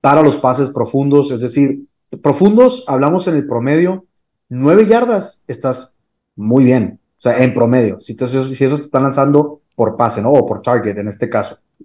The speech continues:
Mike Williams estaba promediando hace dos años alrededor de más de diez yardas. Entonces, estás excelentemente posicionado, este, siendo Mike Williams,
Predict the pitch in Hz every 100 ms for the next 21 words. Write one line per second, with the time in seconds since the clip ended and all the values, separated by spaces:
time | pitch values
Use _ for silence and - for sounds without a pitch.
0 | _ _ _ _ _ _ - 123 127 156
1 | 185 160 139 151 151 123 117 143 147 147
2 | - _ _ _ _ 120 123 151 151 151
3 | 160 151 - 117 110 110 117 143 156 -
4 | 131 117 131 151 156 147 139 135 139 -
5 | - 110 117 120 117 151 - - _ _
6 | _ _ - 127 - - 147 - 123 127
7 | 127 143 139 147 143 127 117 127 113 120
8 | 131 131 113 - 113 117 123 127 127 127
9 | 135 139 143 _